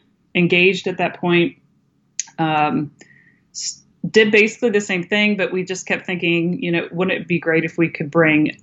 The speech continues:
a bigger group down here, like, more of a service group? Um, we know that the teachers need a lot of resources. They need, uh, financial contributions, things of that nature. So, um, I was just kind of dreaming at that point,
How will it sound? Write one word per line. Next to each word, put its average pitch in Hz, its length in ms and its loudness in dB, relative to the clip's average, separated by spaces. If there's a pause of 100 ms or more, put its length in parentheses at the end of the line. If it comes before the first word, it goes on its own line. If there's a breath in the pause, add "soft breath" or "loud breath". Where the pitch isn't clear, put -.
a 160 80 0
bigger 143 320 2
group 147 260 -2
down 143 220 0
here, 143 180 0
like, 139 200 -4
more 147 220 0
of 143 120 -6
a 151 100 -2
service 160 440 2
group? 156 360 0 (480 loud breath)
Um, 147 540 2 (460)
we 165 140 2
know 156 160 2
that 151 160 -4
the 165 80 -8
teachers 170 440 2
need 156 240 4
a 151 100 -2
lot 147 200 2
of 143 120 -6
resources. 214 800 6
They 156 100 0
need, 147 400 0
uh, - 220 -6
financial 180 580 2
contributions, 160 880 -2
things 156 200 -2
of - 40 -18
that 135 140 -2
nature. 185 520 2 (460 loud breath)
So, 160 640 2 (360)
um, 147 460 0
I 170 180 4
was 151 240 -2 (340)
just 202 220 0
kind 262 160 2
of 180 120 -2
dreaming 202 400 0
at 185 100 -8
that 160 240 -4
point, 156 440 -4